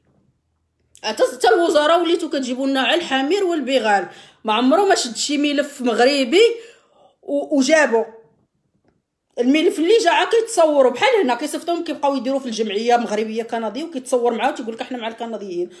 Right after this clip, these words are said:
ولا نتايا داير شي، شي سميتو، كيبداو داير شي اكتيفيتي، راه هما اللي كيزاوقوا باش يجيو يحضروا.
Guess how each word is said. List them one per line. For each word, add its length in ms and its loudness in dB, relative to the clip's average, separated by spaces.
ولا 180 0
نتايا 380 2
داير 220 2
شي، 260 -8
شي 140 -8
سميتو، 340 -2
كيبداو 300 0
داير 200 4
شي 160 -4
اكتيفيتي، 520 -6
راه 160 4
هما 80 2
اللي 120 2
كيزاوقوا 560 0
باش 180 -6
يجيو 260 -8
يحضروا. 360 -6